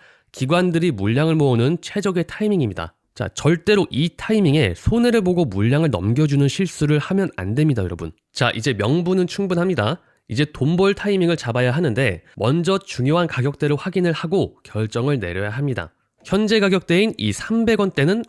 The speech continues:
오천 원 대비 구십사 퍼센트가 하락한 역사상 가장 낮은 가격입니다.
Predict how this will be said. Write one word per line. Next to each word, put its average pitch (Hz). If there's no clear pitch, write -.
오천 117
원 185
대비 131
구십사 107
퍼센트가 160
하락한 135
역사상 135
가장 139
낮은 98
가격입니다. 107